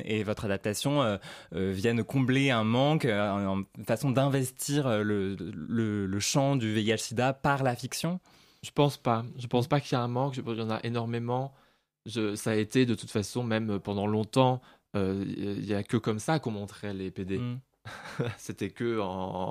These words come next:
Speaker 2: en mourant.
Speaker 1: Mm.
Speaker 2: Et, euh, non, moi, de, d'ailleurs, moi, j'étais même plutôt un partisan de, « Bon, bah, c'est bon, on en a marre, euh, maintenant, on veut des histoires, euh,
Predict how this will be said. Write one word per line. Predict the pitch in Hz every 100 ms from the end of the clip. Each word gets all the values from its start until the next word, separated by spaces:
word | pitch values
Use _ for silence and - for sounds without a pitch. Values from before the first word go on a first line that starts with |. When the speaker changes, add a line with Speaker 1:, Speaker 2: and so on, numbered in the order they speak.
| 90 87
Speaker 2:
en | 95
mourant. | 98 101 135 - _ _
Speaker 1:
Mm. | 123 123 - _ _ _ _ -
Speaker 2:
Et, | 110 113
euh, | 110 104 104 104 104 110
non, | 151 175
moi, | 135 123
de, | 113 101
d'ailleurs, | 104 113 131
moi, | 123
j'étais | 107 -
même | 107 117
plutôt | - 113 127 139
un | 117
partisan | 104 95 - 101 120 123
de, « | 104 95
Bon, | 107
bah, | 95
c'est | 104
bon, | 98 120
on | 107
en | 98
a | 95
marre, | 104 113 117 120 110
euh, | 101
maintenant, | 101 101 110 113
on |
veut | 104 107
des | 107 107
histoires, | 101 - 107 104 113 107
euh, | 98 95